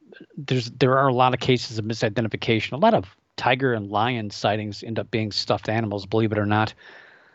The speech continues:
And, uh, there's been a few alligators where people put little,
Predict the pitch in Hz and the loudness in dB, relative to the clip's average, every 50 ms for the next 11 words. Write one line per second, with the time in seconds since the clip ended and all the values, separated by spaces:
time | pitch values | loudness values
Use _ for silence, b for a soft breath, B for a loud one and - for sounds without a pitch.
0 | B B - 120 117 117 113 110 107 107 104 113 104 101 98 110 - 123 117 117 | B B 2 2 4 4 4 2 0 0 0 2 2 2 0 -2 -4 -2 -2 0
1 | 110 - 147 131 117 - - 143 139 139 - 131 127 131 135 131 123 123 127 127 | 0 2 2 2 2 2 4 4 4 4 2 2 2 2 2 2 0 0 2 2
2 | 127 123 120 113 - 117 101 - 131 123 123 113 - - 127 120 120 - b b | 0 0 -2 -4 -4 -4 -2 -2 -2 -2 -2 -4 -2 0 -2 -2 -2 -6 b b
3 | b b b b b b _ _ _ _ - 127 107 104 98 101 110 | b b b b b b _ _ _ _ -6 -4 -2 -2 -4 -6 -10